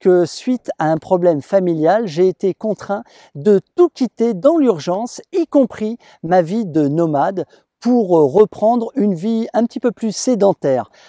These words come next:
À cinquante ans, sans boulot, une famille à charge, eh bien, j'ai accepté de renouer avec mes études et de suivre un programme de remise à niveau par l'intermédiaire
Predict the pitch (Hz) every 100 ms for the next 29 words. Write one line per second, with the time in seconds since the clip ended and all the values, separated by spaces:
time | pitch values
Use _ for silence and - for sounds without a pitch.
0 | _ 139 131 - 214 214 185 - 233 269
1 | 269 - 208 190 214 208 247 320 - _
2 | 196 160 - 196 254 233 160 - 170 214
3 | - _ - 156 196 170 160 156 - 247
4 | - - 175 - 202 214 147 160 139 123
5 | 196 185 170 185 - - 156 156 156 139
6 | 131 - 185 214 - - 233 220 277 -
7 | 311 220 - 208 208 - 240 208 220 262
8 | 208 170 143 202 254 269 226 208 180 160
9 | 202 - 143 151 165 180 147 147 139 202